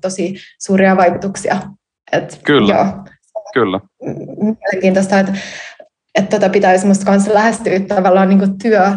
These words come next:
Speaker 1: tai tällaisen labor-asiana.
Speaker 2: Se on ihan totta, ky-, kyllä, että, että noihan on valtavia, voi olla yksittäisille ihmisille ja vaikkapa joillekin järjestöille, mi-, mille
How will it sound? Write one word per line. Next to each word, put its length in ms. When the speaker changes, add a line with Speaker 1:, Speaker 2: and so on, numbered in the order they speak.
Speaker 1:
tai 120
tällaisen 340
labor-asiana. 1200
Speaker 2:
Se 140
on 100
ihan 140
totta, 380
ky-, 80
kyllä, 240
että, 380
että 140
noihan 200
on 80
valtavia, 560
voi 80
olla 140
yksittäisille 720
ihmisille 500
ja 260
vaikkapa 460
joillekin 720
järjestöille, 1000
mi-, 220
mille 220